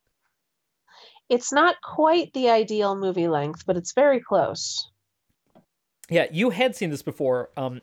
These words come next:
Speaker 2: I suggested this a-, as the homework, and you very quickly, like, doubled down and confirmed it as a good choice. Um,
Speaker 1: Yeah, I needed to remember how it ended
Speaker 2: Mm-hmm.
Speaker 1: before I could confirm, and then I read the Wikipedia synopsis, and I was like,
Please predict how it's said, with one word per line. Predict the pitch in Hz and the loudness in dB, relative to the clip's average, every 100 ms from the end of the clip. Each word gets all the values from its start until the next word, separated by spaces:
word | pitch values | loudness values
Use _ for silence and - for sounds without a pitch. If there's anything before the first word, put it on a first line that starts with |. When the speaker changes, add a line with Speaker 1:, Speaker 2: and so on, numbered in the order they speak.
| - | -10
Speaker 2:
I | 240 | -8
suggested | 285 - 131 113 143 170 - 143 120 | -8 -10 -12 -8 -2 -2 -2 -10 -4
this | 120 113 - - _ _ _ _ _ _ _ _ 147 | -4 -4 -10 -18 _ _ _ _ _ _ _ _ -2
a-, | 139 | 0
as | 147 131 | 0 -2
the | 120 131 | -2 -2
homework, | 143 127 127 - | -2 -2 -2 -4
and | 139 139 | -6 0
you | 156 156 - - _ | 0 0 -4 -12 _
very | 135 165 185 | 4 6 6
quickly, | - 165 160 135 | 4 2 2 0
like, | 127 110 _ - | 0 -2 _ 2
doubled | 151 139 | 4 4
down | 139 127 | 2 2
and | 117 | -4
confirmed | 117 - 131 113 | -10 -2 -2 -2
it | 110 104 | -6 -4
as | 131 120 | 0 0
a | 113 | -2
good | 107 | -6
choice. | - 104 76 - - _ _ _ _ _ _ _ _ _ _ _ _ | -6 -8 -8 -12 -18 _ _ _ _ _ _ _ _ _ _ _ _
Um, | 147 131 123 120 107 - - - - | -2 0 0 -4 -8 -12 -20 -20 -2
Speaker 1:
Yeah, | 294 269 | 2 4
I | 294 | 2
needed | 330 359 381 349 | 2 0 0 -2
to | 359 | -2
remember | 339 294 262 254 247 | -2 0 -2 0 0
how | 254 240 226 | 0 0 0
it | 220 | 0
ended | 196 185 160 139 - - | -4 -4 -4 -4 -8 -8
Speaker 2:
Mm-hmm. | 175 | 0
Speaker 1:
before | 160 156 165 | 2 2 4
I | 202 | 4
could | 190 202 180 | 2 -4 -8
confirm, | _ _ 196 170 165 | _ _ -2 -2 0
and | 156 208 | -2 -2
then | 202 | 0
I | 196 | 2
read | 202 190 | 2 0
the | 202 | 0
Wikipedia | 190 190 - 208 190 | 0 -4 -6 -2 0
synopsis, | 180 202 185 170 - 180 | 0 0 2 2 0 -4
and | 196 | 0
I | |
was | 185 | 2
like, | 190 185 | 2 0